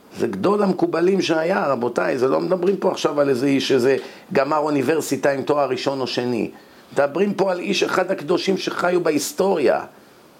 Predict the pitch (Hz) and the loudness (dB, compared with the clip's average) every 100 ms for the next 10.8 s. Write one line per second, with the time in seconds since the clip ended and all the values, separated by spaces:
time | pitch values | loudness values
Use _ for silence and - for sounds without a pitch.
0 | - - - - - - 143 151 139 139 | -20 -20 -20 -20 -12 -2 0 2 0 0
1 | 185 180 170 170 196 175 170 180 190 180 | 0 0 0 0 0 0 0 2 2 2
2 | 156 151 - 180 185 147 - 180 175 - | 2 0 0 0 0 0 2 2 0 -2
3 | 160 180 160 170 175 170 - 143 156 185 | 0 -2 0 0 0 0 0 0 0 0
4 | 180 - - - - - 160 160 180 202 | 0 -4 -10 -20 -16 -2 -2 2 2 2
5 | 196 190 165 190 180 165 190 170 170 165 | 0 0 0 2 2 0 0 0 0 0
6 | 151 180 160 156 165 170 - 143 139 160 | 0 -2 -2 0 0 -2 -6 -6 -2 -2
7 | 160 156 147 131 101 90 - - - - | -2 -2 -4 -4 -6 -6 -12 -20 -20 -20
8 | - - - - - - - - 156 185 | -20 -20 -20 -20 -20 -20 -8 -2 0 0
9 | 180 - 190 185 165 147 160 170 180 175 | 0 -2 -2 0 0 0 2 0 0 0
10 | 180 147 127 117 120 113 95 | 0 2 2 0 -2 -2 -2